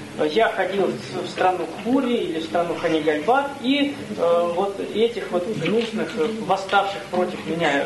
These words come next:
людей, я их заставил приползти на коленях», и вот как я дальше назову. Вот. Следующий народ, который тоже какую-то роль сыграл, э, который традиционно,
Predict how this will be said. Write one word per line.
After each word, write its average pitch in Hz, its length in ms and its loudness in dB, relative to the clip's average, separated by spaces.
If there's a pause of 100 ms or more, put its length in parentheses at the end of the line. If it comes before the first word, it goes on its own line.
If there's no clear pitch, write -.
людей, 220 500 0 (300)
я 202 140 4
их 202 200 0 (380)
заставил 170 400 2 (160)
приползти 143 420 -4
на 143 140 -2
коленях», 180 420 0 (160)
и 165 40 -4
вот 143 200 -4
как 156 180 -6
я 277 60 -4 (100)
дальше - 180 -6 (100)
назову. 123 200 -2 (1040)
Вот. 127 200 -2 (1300)
Следующий 220 420 0
народ, 180 320 2
который 165 460 0 (880)
тоже 202 240 0
какую-то 156 420 0
роль 170 260 2
сыграл, 220 400 2 (1080)
э, 143 140 0 (500)
который 220 360 4
традиционно, 226 1000 2